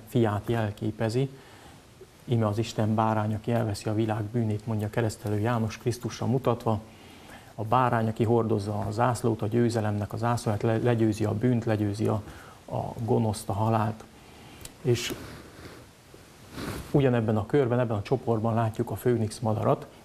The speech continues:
ami már a gyülekezetre utal. Tehát a, az atya, a fiú és a gyülekezet,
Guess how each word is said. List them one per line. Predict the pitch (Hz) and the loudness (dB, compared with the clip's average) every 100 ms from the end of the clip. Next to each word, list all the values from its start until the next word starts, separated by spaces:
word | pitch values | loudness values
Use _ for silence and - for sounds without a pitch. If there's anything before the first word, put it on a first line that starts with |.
| - | 0
ami | 139 139 | 2 4
már | 139 131 | 4 4
a | |
gyülekezetre | 120 139 127 113 110 110 - 110 104 - | 2 2 2 2 0 0 0 -4 -4 -6
utal. | 110 110 104 - - - - - | -6 -4 -4 -6 -12 -20 -20 -14
Tehát | - 113 - | -4 -2 0
a, | 110 - | -2 0
az | 123 107 | -2 2
atya, | 131 - 147 151 139 - - - | 2 4 4 2 0 -12 -20 -14
a | 107 - | -14 -4
fiú | 131 135 147 147 - - - - | 2 2 2 -2 -12 -20 -20 -8
és | 120 - | -6 0
a | 113 - 113 | 0 0 -2
gyülekezet, | 127 120 107 113 107 120 | 2 2 0 -2 0 0